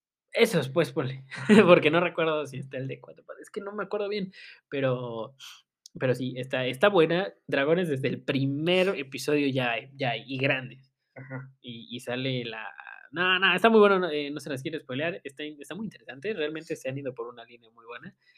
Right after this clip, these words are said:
Speaker 1: Ya llegas a odiar personajes y dices, "No mames", <laughs> pero la misma sensación de Game of Thrones. Espero que la dejen por ahí y,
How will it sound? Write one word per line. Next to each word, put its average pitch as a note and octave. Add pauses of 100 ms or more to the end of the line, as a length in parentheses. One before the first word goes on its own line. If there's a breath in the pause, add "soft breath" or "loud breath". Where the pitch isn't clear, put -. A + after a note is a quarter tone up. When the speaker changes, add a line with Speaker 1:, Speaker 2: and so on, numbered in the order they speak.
(280 soft breath)
Speaker 1:
Ya B2
llegas C#3
a A#2
odiar C3+
personajes B2+
y C3+
dices, C3
"No C3
mames", D#3+
<laughs> E3 (100)
pero A2+ (340 loud breath)
la C3+
misma E3+
sensación C3
de A#2+
Game A#2+
of A#2+
Thrones. F#3 (460 loud breath)
Espero C#3
que C3
la A2
dejen B2+
por G#2+
ahí D#3
y, G#2+